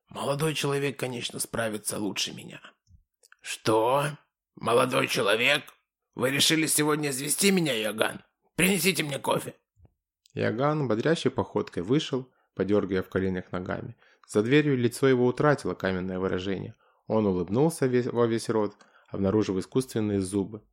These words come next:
Speaker 2: безукоризненной белизны. Иоганн попал в самое больное место Эдуарда Гана. Гана не выносил слуг вообще, а молодых в особенность. В своей вилле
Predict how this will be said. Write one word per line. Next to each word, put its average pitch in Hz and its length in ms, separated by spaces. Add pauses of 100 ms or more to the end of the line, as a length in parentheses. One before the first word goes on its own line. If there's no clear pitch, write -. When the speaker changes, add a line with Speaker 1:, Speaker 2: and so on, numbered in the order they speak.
(120)
Speaker 2:
безукоризненной 110 720
белизны. 90 560 (280)
Иоганн 127 380
попал 147 340
в - 60
самое 160 320
больное 127 340
место 117 400
Эдуарда 92 480
Гана. 95 340 (440)
Гана 156 260
не 139 140
выносил 127 420
слуг 107 260
вообще, 98 560 (160)
а - 80
молодых 98 680
в 92 100
особенность. 90 640 (480)
В - 80
своей 110 320
вилле 143 420